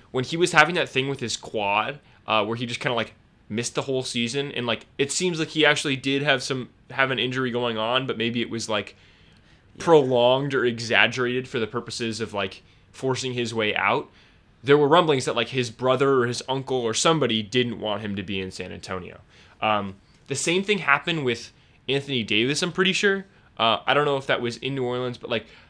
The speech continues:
Speaker 1: you, you remember his dad said, like, he didn't want him to go to Boston because of the way they treated, uh, Isaiah
Speaker 2: Isaiah
Speaker 1: Thomas.
Speaker 2: Thomas, yeah.
Speaker 1: Like, and then, of course, there's the Ball brothers. Like, that's, that's the obvious example. But the, there tends to be a lot more drama and confusion surrounding players, and they get moved more often when their family gets involved.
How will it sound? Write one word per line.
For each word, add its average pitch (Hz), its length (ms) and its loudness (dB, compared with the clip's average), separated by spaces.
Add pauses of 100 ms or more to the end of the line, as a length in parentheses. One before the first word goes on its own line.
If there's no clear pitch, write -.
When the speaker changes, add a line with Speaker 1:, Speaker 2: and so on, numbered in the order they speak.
(200)
Speaker 1:
you, 151 180 -8
you 156 140 -6
remember 180 160 0
his 160 180 -2
dad 127 280 2
said, 131 140 -4
like, 117 140 -2
he 120 100 -6
didn't 123 300 -6
want 120 200 0
him 123 120 -6
to 117 60 -4
go 113 120 -2
to 113 60 -2
Boston 120 600 -4
because 123 240 -8
of 110 60 -10
the 113 60 0
way 110 120 0
they 110 120 -4
treated, 110 360 -6 (480)
uh, 107 180 -2
Isaiah 113 340 4
Speaker 2:
Isaiah 107 140 -8
Speaker 1:
Thomas. 113 460 2
Speaker 2:
Thomas, 92 220 -14
yeah. 98 100 -6
Speaker 1:
Like, 131 200 -2 (720)
and 160 100 4
then, 160 80 6
of 151 140 2
course, 156 320 4
there's 139 200 0
the 113 80 -10
Ball 123 200 4
brothers. 92 340 -4
Like, 101 140 -6
that's, 107 200 -2
that's 113 280 -4
the 123 180 -2
obvious 104 300 2
example. 98 400 -6
But 131 240 -4
the, 139 120 -8 (280)
there 127 80 -2
tends 185 340 0
to 165 80 -4
be 143 140 -2
a 127 80 4
lot 135 180 2
more 123 160 -2
drama 107 640 -2
and 107 160 -8
confusion 110 640 -6
surrounding 104 520 -2
players, 113 340 0
and 113 80 -8
they 101 60 -4
get 101 200 -4
moved 113 420 -4
more 107 240 -4
often 120 420 -2
when 120 100 -4
their 113 120 -4
family 131 320 -2
gets 127 160 -4
involved. 123 440 -2